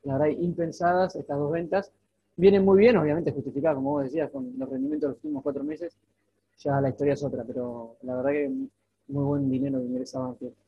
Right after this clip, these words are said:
Yo te voy a hacer la última pregunta como periodista especializado. Me parece una pregunta importantísima para cerrar el podcast.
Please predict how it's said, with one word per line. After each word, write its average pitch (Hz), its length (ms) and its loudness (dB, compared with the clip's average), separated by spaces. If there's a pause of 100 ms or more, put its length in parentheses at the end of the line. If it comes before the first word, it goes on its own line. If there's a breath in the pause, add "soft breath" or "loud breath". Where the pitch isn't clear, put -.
(280)
Yo 214 60 -4
te 220 60 6
voy 185 80 8
a - 20 4
hacer 165 160 -2
la 160 100 2
última 170 360 0
pregunta 180 460 -2
como 135 260 -4
periodista 143 360 -6
especializado. 147 680 -6 (240)
Me 139 100 -10
parece 143 260 -2
una 143 320 -6
pregunta 139 340 -4
importantísima 147 840 -2
para 135 160 -4
cerrar 147 300 -4
el 139 100 -6
podcast. 170 440 0